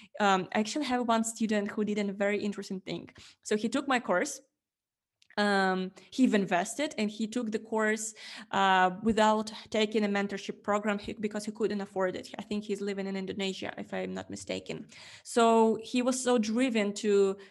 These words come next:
still practice it. He knew that I have my mentorship program running, they cost extra, um, but, uh, he couldn't afford it. So what he did, he basically, okay, so he took the course and he was trying to practice. He knew that we are running, um,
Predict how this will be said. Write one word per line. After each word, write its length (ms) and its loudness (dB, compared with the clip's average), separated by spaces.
still 320 0
practice 580 -4
it. 120 -4
He 160 -2
knew 180 4
that 140 2
I 140 0
have 360 -2
my 160 -4
mentorship 480 -4
program 320 0
running, 380 0
they 100 -2
cost 340 -8
extra, 420 -2
um, 240 4
but, 380 0
uh, 100 6
he 140 -4
couldn't 260 2
afford 320 -2
it. 160 -8
So 140 0
what 180 4
he 100 2
did, 180 2
he 120 2
basically, 960 0
okay, 180 -2
so 100 -4
he 200 -8
took 200 0
the 80 0
course 440 4
and 180 -2
he 140 -6
was 140 -6
trying 400 0
to 80 -2
practice. 720 -2
He 160 -4
knew 240 2
that 260 0
we 320 -4
are 160 -2
running, 480 -2
um, 320 0